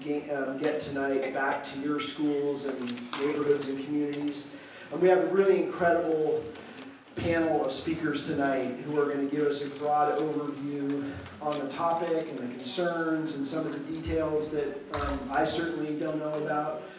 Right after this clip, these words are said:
Um, uh, we have, uh, Gia Asher, who's a student at, uh, at Terra Linda High School, uh,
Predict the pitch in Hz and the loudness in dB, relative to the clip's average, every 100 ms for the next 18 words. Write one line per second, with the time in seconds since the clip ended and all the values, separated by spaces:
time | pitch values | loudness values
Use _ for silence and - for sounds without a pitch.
0 | - - - 147 143 139 139 135 143 135 | -16 -18 -8 -4 -2 0 -2 -4 -2 0
1 | 131 127 - - - - 160 160 - - | 0 -2 -8 -12 -18 -4 0 4 6 4
2 | - 143 - - - - - - - 180 | 4 4 6 4 2 -4 -10 -10 2 8
3 | 175 175 151 - 165 160 147 - - 160 | 8 8 4 2 0 0 -2 -2 0 2
4 | 151 156 156 147 139 - - 139 135 131 | 2 0 -2 -4 -6 -8 -10 -4 -2 0
5 | 131 117 - - - - - - 160 151 | -2 -6 -10 -16 -16 -4 -2 0 0 2
6 | 151 139 143 147 - 160 160 156 151 156 | 4 6 4 2 4 4 4 2 0 -2
7 | - 139 139 131 131 | -6 -4 0 0 0